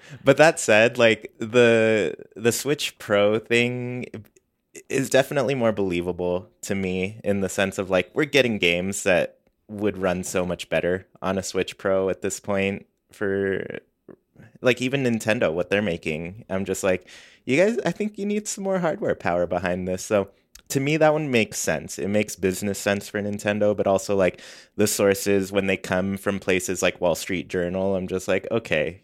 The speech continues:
yeah, this is, y-, y-, this is probably gonna be believable." But then Nintendo always does this one thing when, with this stuff that always says to me, like,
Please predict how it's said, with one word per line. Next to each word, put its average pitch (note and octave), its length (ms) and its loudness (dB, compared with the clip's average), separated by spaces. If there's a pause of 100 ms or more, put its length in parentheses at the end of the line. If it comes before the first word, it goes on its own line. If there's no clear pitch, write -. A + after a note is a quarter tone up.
yeah, D#2+ 380 -2
this G2+ 260 -2
is, F#2 340 -4 (540)
y-, D#2+ 200 -10 (200)
y-, D#2+ 160 -10 (240)
this C3 200 -8
is - 60 -10
probably A#2+ 280 6
gonna G#2+ 140 2
be G2+ 120 0
believable." F#2+ 800 -2 (340)
But C3 160 6
then C#3 180 6
Nintendo D3+ 400 0
always E3+ 300 4
does C3 220 6
this A2+ 180 2
one G#2+ 280 2
thing E2+ 420 -2 (160)
when, G2+ 420 -2
with G2+ 260 -2
this F#2+ 180 0
stuff F2 420 0 (120)
that G2+ 420 4
always G#2+ 440 2
says G2 500 2
to G2+ 120 -8
me, F#2+ 260 0
like, F2+ 320 2